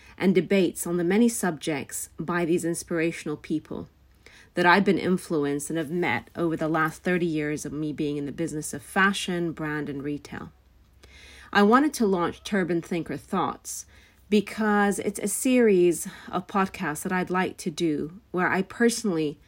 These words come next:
share with you my experiences through many different moments and challenges and learnings that I've had in my career.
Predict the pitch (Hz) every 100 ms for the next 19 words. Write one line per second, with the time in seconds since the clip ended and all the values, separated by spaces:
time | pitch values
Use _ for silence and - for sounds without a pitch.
0 | _ _ - - 185 170 160 143 147 151
1 | 160 170 - 156 - 185 170 165 120 -
2 | 143 143 - 190 202 247 208 196 - 190
3 | 165 160 160 160 160 - 160 - 170 165
4 | 160 160 160 156 151 170 196 156 139 160
5 | 180 208 - 147 147 151 147 - - 135
6 | -